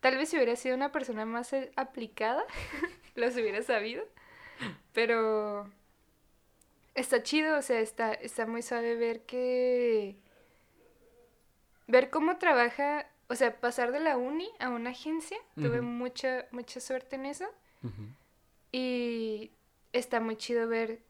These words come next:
Speaker 1: cómo se trabaja el diseño y ver a gente que le
Speaker 2: Sí.
Speaker 1: gusta mucho el diseño y, y ver que a las marcas sí les interesa cómo se ven, ¿no? Y no es nada más de, "Tengo un primo que lo hace más barato", o sea,
Speaker 2: <laughs>
Speaker 1: es así algo muy suave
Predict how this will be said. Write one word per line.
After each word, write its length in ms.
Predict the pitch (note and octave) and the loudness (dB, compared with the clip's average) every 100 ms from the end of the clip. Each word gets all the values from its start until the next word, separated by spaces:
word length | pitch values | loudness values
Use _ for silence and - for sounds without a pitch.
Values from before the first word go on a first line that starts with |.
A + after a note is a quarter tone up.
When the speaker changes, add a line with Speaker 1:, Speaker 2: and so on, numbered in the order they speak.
| _ - | _ -4
Speaker 1:
cómo 220 | A#3+ A#3+ | -4 -4
se 100 | B3 | -8
trabaja 340 | A#3+ A3 G#3 | -2 -2 0
el 80 | A3+ | -4
diseño 380 | A3 G#3+ G#3+ G#3+ | -4 -4 -6 -4
y 60 | G#3 | -6
ver 160 | G3+ G#3 | -4 -6
a 40 | |
gente 280 | - G#3 G#3+ | -8 -10 -10
que 100 | A3 | -6
le 100 | A3 | -2
Speaker 2:
Sí. 80 | B2 | -2
Speaker 1:
gusta 280 | - G3 | -2 -6
mucho 280 | G3+ G#3 - | -8 -10 -8
el 100 | G#3+ | -6
diseño 580 | G#3 - A3 A3 G#3+ G#3 | -6 -6 -4 -2 -4 -4
y, 280 | G3+ G3 F#3 _ - _ _ - | -6 -10 -14 _ -20 _ _ -8
y 200 | A3+ A3+ | -4 0
ver 240 | G#3 G3+ | 0 0
que 100 | G#3 | 0
a 40 | G#3+ | 2
las 180 | A3+ | 2
marcas 640 | A3 G3+ G3 G#3 G#3 G#3 - | 0 -4 -4 -2 -2 -4 -14
sí 160 | - A#3 | -8 -2
les 200 | A3 A3+ | 0 0
interesa 800 | B3+ A#3 G#3 G#3+ A#3+ A3+ A3+ A3 _ _ _ _ _ | -2 -2 0 -2 0 -2 -2 -8 _ _ _ _ _
cómo 240 | A#3 A#3 | -2 -2
se 180 | A3+ A3 | 0 -2
ven, 500 | G3+ A3 B3 B3 A#3+ A#3+ | -2 -4 -2 -4 -8 -8
¿no? 320 | A#3 B3 C4+ | -6 -4 -4
Y 80 | B3 | -4
no 140 | G#3+ | -4
es 140 | G#3 G#3 | -6 -4
nada 240 | G#3+ G#3+ | -2 -2
más 300 | G#3 G#3+ G#3 | -2 -6 -4
de, 480 | A3 G#3+ G#3 G#3+ A3 _ _ _ _ - | -2 -2 -2 -6 -10 _ _ _ _ -6
"Tengo 140 | A3+ | -4
un 60 | A3+ | -2
primo 240 | A#3 A#3 | 0 -2
que 80 | A3+ | -2
lo 80 | A3 | -4
hace 120 | G#3 | -4
más 160 | G#3+ G#3+ | -6 -2
barato", 380 | A3 G#3 - A3 | 0 2 4 2
o 60 | |
sea, 300 | A3 A3 G#3+ - - - - - | 2 2 0 -2 -20 -20 -20 -20
Speaker 2:
<laughs> 440 | - _ _ _ | -20 _ _ _
Speaker 1:
es 140 | A#3+ A#3 | -6 -2
así 600 | B3+ B3+ B3 B3 A#3+ - - | -2 -2 -2 -2 -4 -8 0
algo 240 | A#3+ A#3+ | 2 2
muy 180 | A#3+ B3 | 0 -2
suave 440 | - B3+ C4 D4 | 2 4 4 0